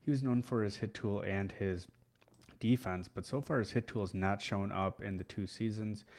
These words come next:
Batting two forty-eight this year at low A, and rookie ball last year he only batted two fifty.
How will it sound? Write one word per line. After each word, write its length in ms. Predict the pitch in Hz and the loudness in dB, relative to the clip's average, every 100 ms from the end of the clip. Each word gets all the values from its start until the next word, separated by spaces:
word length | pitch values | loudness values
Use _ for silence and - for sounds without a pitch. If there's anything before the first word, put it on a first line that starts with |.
| - - - | -18 -20 0
Batting 240 | 120 113 101 | 4 6 4
two 140 | - 123 | 4 4
forty-eight 480 | - 110 104 95 - | 4 4 6 6 4
this 220 | 98 - | 2 4
year 140 | 98 | 4
at 100 | 90 | 4
low 280 | 90 92 92 | 4 4 6
A, 200 | 92 92 | 4 4
and 160 | 90 92 | 0 0
rookie 240 | 101 104 | 0 0
ball 220 | 98 92 | 2 2
last 320 | 92 92 92 | 4 4 2
year 100 | 95 | 0
he 60 | 92 | -2
only 180 | 92 92 | -2 -2
batted 320 | 92 90 90 | -2 -2 -4
two 180 | - 95 | -6 -6
fifty. 560 | - 95 - 98 92 | -4 -4 -4 -4 -4